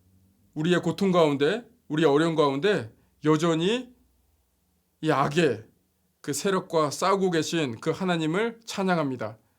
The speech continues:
그리고 그 능력의 하나님이 그 모든 악의 세력을 물리치시고 우리의 홍해를 갈르시고 마른 땅을 드러나실 것을 저희가 믿음으로 고백합니다.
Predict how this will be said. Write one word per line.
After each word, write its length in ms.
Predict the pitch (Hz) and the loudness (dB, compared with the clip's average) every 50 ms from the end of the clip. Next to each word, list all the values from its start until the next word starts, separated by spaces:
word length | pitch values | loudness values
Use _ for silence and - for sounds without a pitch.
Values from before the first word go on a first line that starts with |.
| _ _ _ _ _ _ _ _ _ _ | _ _ _ _ _ _ _ _ _ _
그리고 260 | - - 175 180 185 | -12 -2 0 0 2
그 100 | 185 - | 4 2
능력의 520 | 190 160 175 190 214 226 240 254 240 220 214 | 2 2 2 2 4 4 4 4 6 4 4
하나님이 680 | 214 208 202 196 185 175 175 208 220 202 139 113 - - _ _ _ _ _ | 4 4 4 2 2 2 2 2 2 0 0 -2 -6 -12 _ _ _ _ _
그 120 | - - | -6 -4
모든 520 | 165 160 160 170 185 190 196 190 202 196 185 | -2 0 2 2 2 2 2 2 2 2 2
악의 200 | 165 160 170 160 | 2 2 0 -2
세력을 440 | - 180 160 160 156 165 170 165 147 | 0 0 0 0 0 0 -2 -2 -2
물리치시고 1000 | 143 165 202 214 240 - - 208 180 - - - 175 175 190 175 127 98 - - _ _ _ _ _ _ _ _ _ _ _ _ | -4 -4 -2 -2 -2 -2 -2 -2 -4 -4 -6 -2 0 0 2 2 0 -2 -4 -10 _ _ _ _ _ _ _ _ _ _ _ _
우리의 280 | - 170 190 196 196 196 | -2 2 4 4 4 4
홍해를 560 | 180 214 220 220 208 196 202 226 240 233 233 | 4 2 2 2 4 4 4 4 2 0 -2
갈르시고 760 | - 170 160 175 185 190 180 180 156 156 185 220 240 233 - - - _ | -2 0 2 4 4 4 4 2 0 0 0 2 0 0 -4 -12 -14 _
마른 360 | - 139 147 156 185 190 180 | 2 2 4 4 4 2 0
땅을 340 | 185 175 160 180 214 220 214 | 0 0 0 2 0 0 -2
드러나실 480 | - - 180 170 170 165 156 151 - - | -2 -2 -2 0 0 0 0 -2 -4 -4
것을 540 | 160 143 143 - 196 220 202 139 95 - - | -4 -4 0 2 2 2 2 0 -2 -6 -12
저희가 420 | - - 143 131 123 139 139 170 190 | -10 -6 -6 -4 -2 -2 -2 -2 -2
믿음으로 720 | 147 135 131 135 135 127 127 127 143 180 208 214 185 - _ _ | -2 -4 -4 -4 -4 -4 -4 -2 -2 -2 -2 -2 -6 -10 _ _
고백합니다. 680 | - - 135 151 147 - - 120 117 120 113 110 110 | -10 -6 -4 -4 -4 -4 -8 -12 -12 -12 -12 -14 -16